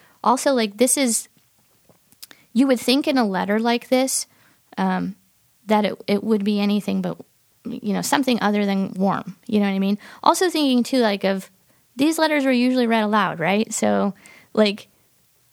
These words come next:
you, I think of, like, tone, like, was, like, the tone of this letter, like, heard and felt correctly? Hopefully through the words that were used in it.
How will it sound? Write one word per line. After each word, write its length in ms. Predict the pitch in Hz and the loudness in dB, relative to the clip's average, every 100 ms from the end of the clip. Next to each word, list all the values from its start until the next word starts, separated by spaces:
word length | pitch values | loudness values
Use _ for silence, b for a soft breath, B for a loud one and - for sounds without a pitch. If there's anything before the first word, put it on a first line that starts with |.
| _ _ _ _ _ - | _ _ _ _ _ -4
you, 140 | 247 | 0
I 60 | 269 | 2
think 180 | 381 370 | 2 2
of, 100 | 294 | 2
like, 220 | 214 - | 0 0
tone, 380 | - 247 220 165 | 0 2 2 0
like, 180 | 180 | -2
was, 240 | 214 262 254 | 0 0 2
like, 200 | 269 - | -2 0
the 100 | 220 | -2
tone 400 | - 240 254 302 | 0 0 2 0
of 120 | 302 | 0
this 260 | 311 302 294 | -2 -2 0
letter, 420 | 294 311 320 311 | 0 0 -2 0
like, 260 | 220 202 | 0 -2
heard 440 | - 226 226 269 254 | -2 0 2 2 0
and 200 | 214 202 | -2 0
felt 280 | 220 226 - | 0 -2 -2
correctly? 500 | 254 247 - 277 262 | -2 -2 -2 -2 0
Hopefully 520 | 262 339 294 196 240 | 0 0 -2 -2 -2
through 180 | - 220 | -2 -2
the 60 | |
words 380 | 185 202 262 - | 0 0 -2 -2
that 180 | 214 - | -2 0
were 320 | 190 175 185 B B B | 0 0 -2 B B B
used 340 | 190 285 330 | 2 2 2
in 120 | 208 185 | -2 -2
it. 160 | - | -4